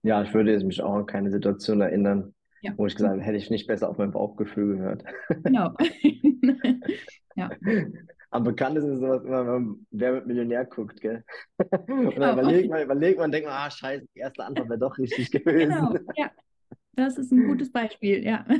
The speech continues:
Speaker 2: <laughs> Und so
Speaker 1: <laughs>
Speaker 2: ist es tatsächlich immer. Also wenn man das wieder lernt, diesen ersten Impuls wahrzunehmen und, ähm, darauf zu hören, das ist immer richtig. Und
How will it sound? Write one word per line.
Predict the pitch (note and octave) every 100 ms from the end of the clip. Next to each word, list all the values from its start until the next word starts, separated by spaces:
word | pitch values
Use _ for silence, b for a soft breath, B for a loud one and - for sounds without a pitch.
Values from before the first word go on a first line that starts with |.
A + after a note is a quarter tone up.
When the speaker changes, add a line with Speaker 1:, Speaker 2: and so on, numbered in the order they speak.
| -
Speaker 2:
<laughs> | D4 - A3+ B3+ - - C3
Und | A#3+
so | A#3+
Speaker 1:
<laughs> |
Speaker 2:
ist | A#3+ -
es | _
tatsächlich | A3+ - A3 G#3+ A3 A3+
immer. | A3
Also | F3 F#3+
wenn | G3+
man | A3 A#3
das | C4+ -
wieder | C4+ A#3+
lernt, | A3+ B3+ B3+
diesen | A3 A3
ersten | - B3+ -
Impuls | B3 A#3+ C#4 C#4 C4
wahrzunehmen | B3+ B3+ B3 B3+ A#3+ B3 B3 A#3
und, | - G#3+ G#3
ähm, | A3 G#3
darauf | G3+ G#3 G#3
zu | - G#3+
hören, | A#3+ A3+ A3 A3
das | G3+
ist | F3 F3 - _ _ _ _
immer | - F#3+ F3+ E3+
richtig. | F3 - F3 -
Und | F3+ F3+